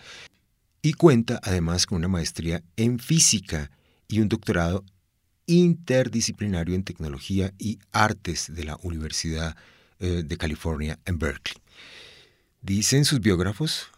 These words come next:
eh, que comenzó tocando el violín a la edad de los tres años y que se interesó realmente por el jazz desde la secundaria. No gratuitamente es uno de los músicos más brillantes de la música de nuestro tiempo. Realmente es conmovedor, como ustedes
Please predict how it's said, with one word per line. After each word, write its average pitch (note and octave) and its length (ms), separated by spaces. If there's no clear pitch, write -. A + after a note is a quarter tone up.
eh, D2+ 420
que E2 80
comenzó D#2+ 460
tocando F#2 280
el F2+ 60
violín E2 280
a E2+ 60
la F2+ 100
edad D2+ 160
de E2 60
los E2+ 140
tres F2 200
años G#2 420
y A2 140
que G#2+ 200
se A2+ 100
interesó G2+ 400
realmente A2 500
por G2 420
el E2+ 300
jazz F2 480
desde E2 240
la D#2 200
secundaria. F2 1040
No C3 520
gratuitamente A#2+ 1500
es A2+ 220
uno A2+ 240
de G#2 100
los D#2 160
músicos E2+ 400
más D#2 160
brillantes F2+ 680
de D#2 460
la D2 60
música D2+ 320
de D#2+ 80
nuestro - 280
tiempo. E2 480
Realmente E2+ 480
es - 80
conmovedor, D#2+ 720
como D#2+ 180
ustedes D#2 440